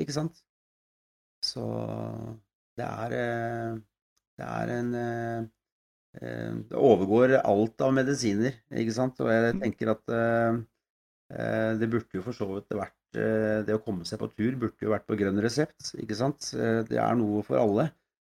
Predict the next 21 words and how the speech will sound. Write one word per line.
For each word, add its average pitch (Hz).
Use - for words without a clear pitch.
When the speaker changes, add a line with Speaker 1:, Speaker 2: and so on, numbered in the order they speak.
Speaker 1:
Eh, 117
og -
jeg 131
tenker 120
at, 120
eh, 131
eh, 123
i 107
det 113
større 110
bildet, 127
i 123
forhold 101
til 120
det 113
med 110
rusproblematikk 120
og 139
sånn 143
da, 123
så, 120